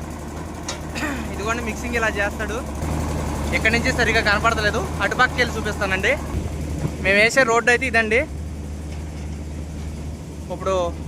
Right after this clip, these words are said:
ఆ బండి బి-, బెంజ్ అండి, బిఎస్ సిక్స్. అది కొప్పాక దగ్గర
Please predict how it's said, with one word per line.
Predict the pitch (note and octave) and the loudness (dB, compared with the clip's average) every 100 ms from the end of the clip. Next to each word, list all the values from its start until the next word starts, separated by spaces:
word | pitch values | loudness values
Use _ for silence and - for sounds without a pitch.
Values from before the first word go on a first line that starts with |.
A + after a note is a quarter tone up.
| D#3 | 0
ఆ | F3 | 2
బండి | F#3 A3 A#3 G#3 - - - - | 2 2 2 2 -6 -12 -8 -4
బి-, | F#3 F3 E3 D#3 | -2 0 0 -2
బెంజ్ | F3+ G3+ A#3 | -4 0 0
అండి, | A3 C#4 - - - - - | 0 -2 -4 -10 -12 -10 -2
బిఎస్ | G3+ A3+ | 2 2
సిక్స్. | A3 - A#3 C#4+ - - - - - - - - F#3 | 0 -6 -4 -4 -6 -12 -12 -12 -12 -10 -8 -2 0
అది | G#3 G#3 G3 G#3 | 2 2 2 0
కొప్పాక | G#3 C4+ C4+ | 4 6 6
దగ్గర | C4 B3+ | 2 0